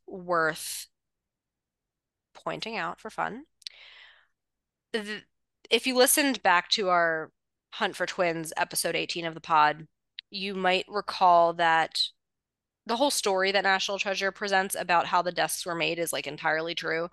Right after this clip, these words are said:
They were made from the timbers of the H M S Resolute. Uh, we also pointed out, I think it came across as a joke 'cause it sounded silly, but we were totally, like, being legit.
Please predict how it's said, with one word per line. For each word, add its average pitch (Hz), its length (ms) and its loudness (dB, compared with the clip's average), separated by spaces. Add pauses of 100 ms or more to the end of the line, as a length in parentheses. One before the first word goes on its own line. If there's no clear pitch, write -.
(340)
They 170 160 2
were 160 80 0
made 165 260 -4
from 165 240 -2
the 165 80 -6
timbers 160 380 -4
of 160 80 -8
the 160 80 -6
H 170 220 -4
M 156 40 -8
S 147 180 -6
Resolute. 165 500 -4 (640)
Uh, 180 220 4
we 202 120 -2
also 185 260 2
pointed 226 380 0
out, 233 320 6 (240)
I 214 60 0
think 294 180 0
it - 80 -4
came 403 200 2
across 285 280 2
as 247 120 0
a 226 60 -2
joke 175 280 0
'cause 208 140 -8
it 143 80 -2
sounded 190 340 0
silly, 185 240 -2
but 190 140 -4
we 190 60 -4
were 185 100 -2
totally, 226 500 -2 (180)
like, 180 260 -2
being 175 220 0
legit. 175 400 2